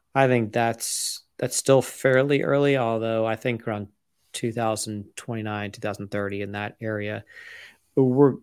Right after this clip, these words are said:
it's hard to imagine where the adoption will be, especially if we're going at the same,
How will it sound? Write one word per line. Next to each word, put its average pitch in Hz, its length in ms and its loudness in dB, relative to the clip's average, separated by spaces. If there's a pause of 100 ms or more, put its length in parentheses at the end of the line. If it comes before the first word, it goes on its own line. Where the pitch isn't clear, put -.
(180)
it's - 120 -8
hard 160 160 10
to 135 60 8
imagine 123 480 4
where 113 160 -2
the 113 100 0
adoption 110 420 -2
will 113 80 -4
be, 110 220 0
especially 127 360 0
if - 80 -6
we're 113 80 -4
going 110 300 -4
at 110 60 -10
the - 80 -12
same, 107 340 -6